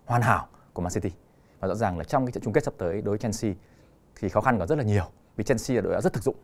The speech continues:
và cũng rất là tiến bộ rất là nhanh, lột xác với cái huấn luyện viên Thomas Tuchel của Đức. Nhưng rõ ràng là Man City có nhiều khả năng và nhiều cơ hội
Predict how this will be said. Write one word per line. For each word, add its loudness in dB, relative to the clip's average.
và -2
cũng -4
rất 4
là 6
tiến 2
bộ 6
rất 2
là 4
nhanh, 4
lột 6
xác 0
với -6
cái -4
huấn -4
luyện -6
viên 0
Thomas -4
Tuchel -2
của -2
Đức. 0
Nhưng 2
rõ 2
ràng -2
là -8
Man -2
City -4
có -6
nhiều 8
khả -6
năng 2
và -8
nhiều 2
cơ 12
hội 12